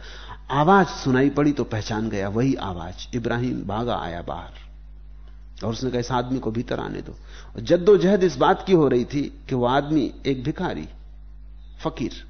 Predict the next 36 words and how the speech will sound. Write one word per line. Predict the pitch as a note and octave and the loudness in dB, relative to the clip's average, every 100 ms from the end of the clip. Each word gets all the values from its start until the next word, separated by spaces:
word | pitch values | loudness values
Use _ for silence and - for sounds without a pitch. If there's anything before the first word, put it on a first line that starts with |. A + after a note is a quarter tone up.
| - | -4
पर | D#3+ | 0
बड़ा | F3+ - | 0 0
अलमस्त, | - B2 G#2+ - - - - - - - - - - - - - - - | -2 -4 -4 -8 -12 -14 -18 -18 -18 -18 -18 -18 -18 -18 -18 -18 -18 -12
वो | B2+ | -8
कह | C3+ D3 D#3 | -4 2 4
रहा | D#3 | 4
था | D3+ D#3+ | 0 -2
कि | G#2+ | -2
"इस | A#2 | -4
सराय | - G#2 A2+ | -2 -2 0
में | B2 A2 | 0 0
मुझे | G#2 G#2 | -2 -6
ठहर | - F2 D2+ | -8 -10 -8
जाने | - G#1+ G#1+ | -8 -10 -12
दो।" | A1 - - - - - - - - - - - - - | -14 -16 -18 -18 -18 -18 -18 -18 -18 -18 -18 -16 -16 -6
और | A2 G#2 | -6 -2
पहरेदार | A2 C3 B2 G#2 B2 | 0 2 2 2 2
कह | C#3 | 2
रहा | D3 | 2
था, | E3 | 2
"ये | F3 C3+ | 0 0
सराय | - F2 F#2 | -2 -4 -4
नहीं, | F#2 B1+ | -2 -4
राजा | - G2+ F#2+ G2 | -2 -4 -2 -6
का | G2 | -4
महल, | F2+ F2 G2 | -4 -4 -4
राजा | G2+ G2+ G2 A#2 | -4 -6 -4 -6
का | G#2 | -6
निवास | F2+ F2 E2 F#2 - | -6 -6 -6 -8 -10
स्थान, | - E2+ - | -10 -6 -4
तुम | D#3+ | -4
पागल | A#2+ F#2 D2+ G2 | -4 -4 -2 -2
तो | G2+ | -2
नहीं | A#2 C#3 | -2 -2
हो | - | -4
गए?" | - - | -8 -14